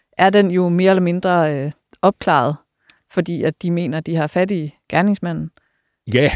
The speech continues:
Speaker 2: det kan man sige.
Speaker 1: Men
Speaker 2: Altså,
Speaker 1: hvad er status?
Speaker 2: Ja, altså, status er jo, at der kommer aldrig en retssag, øh, hvis, hvis, hvis, øh, og det, det, det er alle jo enige om, at, øh, Frederik var gerningsmanden, og han har i øvrigt taget sit eget liv efterfølgende, ikke?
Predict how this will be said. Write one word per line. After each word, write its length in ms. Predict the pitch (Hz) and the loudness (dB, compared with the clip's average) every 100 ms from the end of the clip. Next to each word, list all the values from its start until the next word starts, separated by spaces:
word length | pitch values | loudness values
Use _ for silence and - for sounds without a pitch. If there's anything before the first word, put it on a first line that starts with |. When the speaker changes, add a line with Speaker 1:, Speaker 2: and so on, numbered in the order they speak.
| - | 0
Speaker 2:
det 80 | 147 | 2
kan 80 | 143 | 4
man 100 | 110 | 2
sige. 340 | - 131 156 | 2 4 4
Speaker 1:
Men 60 | 135 | 4
Speaker 2:
Altså, 240 | 175 175 | 2 2
Speaker 1:
hvad 100 | 190 | 2
er 60 | 233 | 0
status? 580 | - 220 262 247 - _ | -2 -4 -6 -10 -14 _
Speaker 2:
Ja, 220 | 123 110 113 | 0 0 0
altså, 260 | 117 95 101 | -4 -4 -2
status 380 | 135 165 170 147 | 0 0 0 2
er 60 | |
jo, 140 | 139 170 | 4 4
at 160 | 110 | 2
der 80 | 110 | 0
kommer 260 | - 127 107 | 0 0 0
aldrig 280 | 95 135 135 | 0 0 -2
en 120 | 98 | -2
retssag, 440 | 98 - 92 92 - _ 117 | -6 -6 -6 -8 -16 _ -10
øh, 260 | 101 90 | -6 -6
hvis, 180 | 90 - | -8 -8
hvis, 260 | 101 95 - | -6 -8 -6
hvis, 320 | 101 90 98 | -8 -8 -8
øh, 240 | 87 87 | -8 -6
og 140 | 82 98 | -8 -8
det, 120 | 92 _ | -10 _
det, 140 | 104 95 - | -10 -10 -6
det 120 | 101 | -6
er 40 | |
alle 160 | 90 104 | -4 -4
jo 100 | 95 | -2
enige 240 | 95 104 | -4 -4
om, 160 | 90 92 | -4 -6
at, 260 | 85 - 98 | -10 -10 -10
øh, 260 | 90 85 | -8 -10
Frederik 340 | - 98 85 - _ _ _ - | -6 -6 -4 -10 _ _ _ -8
var 260 | 90 110 - - | -4 -4 -6 -8
gerningsmanden, 600 | 90 92 90 95 85 87 | -6 -4 -6 -8 -8 -6
og 120 | 85 | -4
han 120 | 101 | -2
har 80 | 92 | -2
i 60 | 82 | -2
øvrigt 220 | 104 107 | -2 -4
taget 240 | 98 98 | -4 -4
sit 120 | 101 | -6
eget 160 | 80 87 | -8 -6
liv 200 | 98 123 - | -6 -8 -10
efterfølgende, 560 | 95 - 95 92 92 | -10 -10 -10 -10 -8
ikke? 120 | 104 | -6